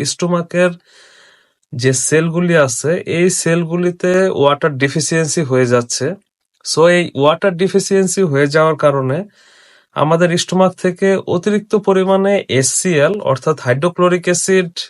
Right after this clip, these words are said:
সিক্রেশন হচ্ছে। তো এই হাইড্রোক্লোরিক অ্যাসিড অতিরিক্ত মাত্রায় সিক্রেশনের কারণে আমাদের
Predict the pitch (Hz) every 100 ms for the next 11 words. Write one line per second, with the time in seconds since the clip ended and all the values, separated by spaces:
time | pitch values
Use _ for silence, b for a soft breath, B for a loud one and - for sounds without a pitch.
0 | _ - - 139 160 160 170 156 131 127
1 | - 147 - _ _ _ _ b b b
2 | b b - 165 170 170 127 147 185 202
3 | 196 202 180 180 202 190 - 175 185 196
4 | - 190 190 - 196 196 190 180 - 185
5 | 190 190 190 185 170 147 160 220 _ _
6 | _ _ _ _ _ _ _ 135 151 156
7 | 175